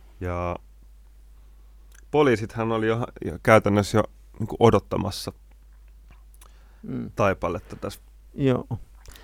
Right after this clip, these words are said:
Speaker 1: Et sä, hänethän niinku napattiin hyvin nopeasti kiinni.
Speaker 2: Joo, no siihen, no vappuna siinä alueella on paljon poliiseja, että se on niinku pilitori tyylisesti poliisien, poliisien aluetta silloin.
Speaker 1: Mm, kyllä.
Speaker 2: Mm.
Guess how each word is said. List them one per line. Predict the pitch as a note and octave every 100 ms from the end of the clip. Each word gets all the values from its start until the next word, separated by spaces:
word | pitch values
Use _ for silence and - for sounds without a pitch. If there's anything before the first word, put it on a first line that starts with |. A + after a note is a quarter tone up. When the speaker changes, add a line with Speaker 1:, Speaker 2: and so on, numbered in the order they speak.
| G2+
Speaker 1:
Et | -
sä, | A2 G2 G2+
hänethän | G2+ F#2+ G2+
niinku | F#2+ G2
napattiin | G2 G2 - G2+ G2+
hyvin | G2 F2+
nopeasti | F2 - F#2 - -
kiinni. | F#2+ G2 F#2+
Speaker 2:
Joo, | C3 B2+ A#2
no | B2
siihen, | A#2+ C#3 A#2+ A#2 -
no | A#2+ A2
vappuna | A#2+ A2+ - G#2 F#2+
siinä | - G2+ G2 G2+ - -
alueella | - G2+ F#2+ F#2+ F2+ F#2
on | F2 E2 G2
paljon | - C2 F#2+ G2+ A2+
poliiseja, | - A2+ A#2+ C#3+ - C3 C3+
että | B2+ A#2+
se | A#2+
on | A2+
niinku | A2+ G2+ - -
pilitori | A2+ G2 G2 - F2 G2+ A2
tyylisesti | A2+ G#2+ A2 G#2 G#2+ - A#2 - -
poliisien, | A2+ A#2+ B2 B2+ A#2+ B2 - - C3+ - -
poliisien | C3 A#2+ C3+ C3 C#3 B2+
aluetta | B2 C3+ D#3 - -
silloin. | - A2+ G#2+ G#2
Speaker 1:
Mm, | F#2+ - - -
kyllä. | F2+ F2 E2+ - - -
Speaker 2:
Mm. | A2+